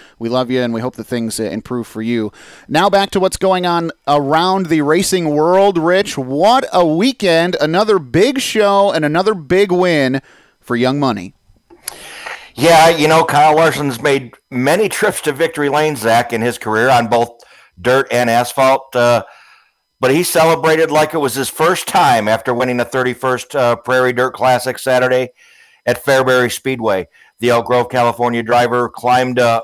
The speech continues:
Speaker 2: to the roof of his car, grabbed two checkered flags, and waved them back and forth with excitement, uh, after holding off Bobby Pierce for the fifty thousand dollar prize.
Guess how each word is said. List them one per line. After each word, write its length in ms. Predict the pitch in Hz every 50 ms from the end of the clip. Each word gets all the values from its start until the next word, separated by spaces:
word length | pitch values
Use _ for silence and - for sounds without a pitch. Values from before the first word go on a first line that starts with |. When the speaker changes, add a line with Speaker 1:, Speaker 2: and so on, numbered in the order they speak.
| - _ -
Speaker 2:
to 80 | 131
the 140 | 127 117 113
roof 260 | 113 135 156 170 165
of 80 | 165 135
his 160 | 120 113 -
car, 420 | - - 165 160 160 156 160 147 - - - - - - _ -
grabbed 320 | - 131 120 117 113 -
two 160 | 165 180 180
checkered 400 | 175 - 170 151 - 135 123 -
flags, 420 | - 151 156 156 160 165 156 127 123
and 240 | 127 117 117 104 - _ _ _ _ _ _ _ -
waved 240 | 120 147 160 165
them 160 | 143 139 127 117
back 300 | 139 147 151 151 151 147
and 120 | 131 120
forth 380 | - - 139 143 147 143 143 131
with 140 | 135 131
excitement, 680 | 127 117 - - 151 143 143 143 143 139 135 - - -
uh, 200 | 135 123 123 127 120
after 300 | 131 131 131 - 135 127
holding 300 | 143 147 143 143 139 135
off 260 | 131 127 123 - -
Bobby 300 | 135 135 147 156 175 160
Pierce 480 | - - 156 143 113 101 95 - - _ _ _ _ _ _ _ _ _
for 240 | _ - 131 131 131
the 80 | 139
fifty 460 | 135 - - 143 135 - - 139 135 123
thousand 480 | - - 123 120 120 120 113 123 120
dollar 280 | 117 113 110 110 113 110
prize. 540 | 110 - 127 123 120 110 101 95 90 -